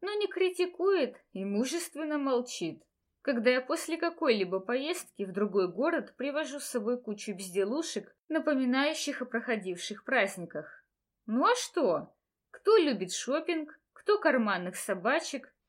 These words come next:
кто обходительных мужчин, а я праздники. На мой взгляд, не такое уж и плохое увлечение. Ночью, кстати, пришлось пересказывать Славке полностью наши приключения со Стефаном.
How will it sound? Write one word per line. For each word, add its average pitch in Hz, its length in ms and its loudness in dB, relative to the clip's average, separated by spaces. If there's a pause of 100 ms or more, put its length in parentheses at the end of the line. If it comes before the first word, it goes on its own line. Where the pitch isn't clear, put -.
кто 415 140 4
обходительных 208 840 -2
мужчин, 370 480 -2 (320)
а 494 60 -2 (180)
я 415 80 4
праздники. 185 920 -2 (600)
На 226 140 2
мой 214 200 4
взгляд, 277 460 0 (240)
не 233 160 2
такое 240 400 0
уж 349 160 -6
и - 20 -4
плохое 392 560 0
увлечение. 185 920 -4 (500)
Ночью, 359 600 2
кстати, 320 500 0
пришлось 285 560 -4
пересказывать 190 880 0
Славке 311 500 -2
полностью 330 720 -4
наши 349 340 -4
приключения 247 840 -4
со 220 180 -4
Стефаном. 160 760 -2